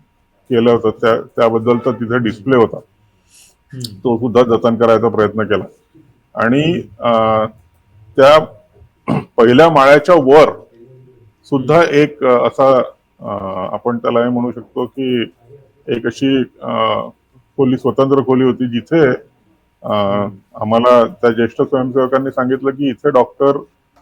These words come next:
Speaker 1: अ, ध्यान करायचे किंवा गुप्त बैठका जर घ्यायचे असले तर या भागात, अ, त्या बैठका चालायच्या. तर
Speaker 2: अच्छा. अच्छा, तर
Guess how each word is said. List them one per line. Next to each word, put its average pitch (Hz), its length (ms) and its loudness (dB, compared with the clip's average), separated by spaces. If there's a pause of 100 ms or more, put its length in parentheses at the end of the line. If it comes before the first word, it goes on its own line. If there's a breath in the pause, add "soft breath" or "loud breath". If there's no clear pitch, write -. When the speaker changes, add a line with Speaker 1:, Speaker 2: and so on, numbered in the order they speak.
(200)
Speaker 1:
अ, 120 80 -4
ध्यान 120 360 0
करायचे 143 440 4
किंवा 151 260 2
गुप्त 135 400 -2
बैठका 147 440 4
जर 147 180 2
घ्यायचे 117 340 2
असले 110 260 -2 (720)
तर 139 220 4
या 127 220 4
भागात, 127 540 0
अ, 104 380 0 (720)
त्या 123 300 2
बैठका 113 420 0
चालायच्या. 101 480 0 (760)
तर - 200 -18
Speaker 2:
अच्छा. - 540 -16 (1040)
अच्छा, 143 220 -10
तर - 140 -14